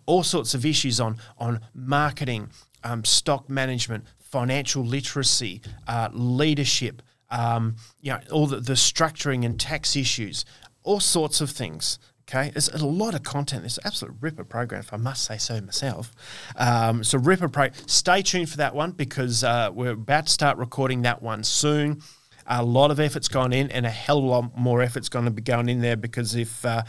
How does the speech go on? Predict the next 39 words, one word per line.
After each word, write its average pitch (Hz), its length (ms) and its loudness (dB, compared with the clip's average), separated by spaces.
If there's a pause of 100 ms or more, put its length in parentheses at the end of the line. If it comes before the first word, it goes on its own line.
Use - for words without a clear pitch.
(300)
if 123 180 -2
Sarah's 151 340 4
recording 127 480 0
me, 123 240 2
I 117 120 0
know 120 200 2
the 113 120 0
bloopers 123 420 0
reel 117 140 2
is 120 80 -2
probably 120 240 -2
gonna 113 140 -2
be 110 80 -4
longer 117 260 2
than 104 140 -2
hers. 110 420 0 (960)
Stay 151 320 4
tuned 135 320 0
for 131 80 -2
that 123 180 4
one. 98 240 -6 (480)
Um, 151 880 6 (340)
uh, 151 160 6
the 143 160 6
other, 202 220 4
the 156 160 2
other 180 160 4
thing 160 240 0
is, 147 360 2
uh, 123 320 0
if 127 240 -6
there's, 131 380 0 (140)
um, 117 340 -2 (420)
owners 165 640 2 (140)
who 139 140 0
are 127 60 0
looking 135 320 -2
for 147 160 -10
partners 135 760 -2